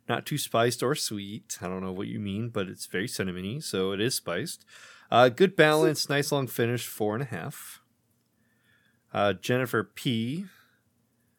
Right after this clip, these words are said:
uh, since she didn't have her name on there, it's Periwinkle, Jennifer Periwinkle.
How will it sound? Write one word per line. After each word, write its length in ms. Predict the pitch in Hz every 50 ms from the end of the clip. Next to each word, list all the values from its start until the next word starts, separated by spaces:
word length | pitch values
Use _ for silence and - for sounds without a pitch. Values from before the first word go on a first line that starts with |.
| _ _ _ _ _
uh, 200 | - 98 98 98
since 260 | 95 - - 110 95 -
she 180 | - - 113
didn't 180 | 104 104 101 95
have 120 | 98 101
her 100 | 92 92
name 220 | 92 95 98 101 95
on 160 | 92 90 92
there, 160 | 92 95 104
it's 220 | 104 92 - - - _ _ _ _
Periwinkle, 640 | - - 110 104 98 95 92 95 92 - - 135 143
Jennifer 400 | 143 - - 107 101 95 - 92
Periwinkle. 760 | - - - 110 104 107 104 98 98 101 98 - 120 151 -